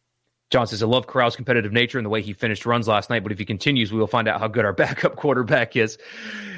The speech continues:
Uh, yeah, I have a feeling Kiffin is going to look at some of the film and say, "Matt, don't do that again." Like, the team knows that you're a competitor, all right, man?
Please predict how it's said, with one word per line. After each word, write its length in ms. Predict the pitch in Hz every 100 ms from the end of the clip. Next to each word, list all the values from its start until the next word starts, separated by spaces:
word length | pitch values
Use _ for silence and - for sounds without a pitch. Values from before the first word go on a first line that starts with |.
| - -
Uh, 380 | 190 185 165 165 -
yeah, 320 | 196 196 196
I 160 | 196 277
have 120 | 240
a 80 | 190
feeling 420 | 208 185 165 139
Kiffin 460 | - 180 - 147 131
is 140 | 117
going 240 | 147 139
to 240 | 120 110 104 _ _ -
look 300 | 147 156 135
at 160 | -
some 200 | - 147
of 60 | 120
the 80 | 113
film 320 | 139 131 117
and 80 | 110
say, 160 | 123
"Matt, 300 | 117 139 143
don't 180 | 185 151
do 120 | 101
that 120 | 90
again." 300 | 85 92 95 - _ _ _ _ _ _ _ _ _ _
Like, 140 | 175 262
the 100 | 196
team 340 | - 311 247
knows 500 | 185 160 123 104 - -
that 160 | 139
you're 200 | 139 143
a 40 | 123
competitor, 640 | - 101 117 90 73 76 -
all 100 | 131
right, 180 | 156 160
man? 240 | 170 165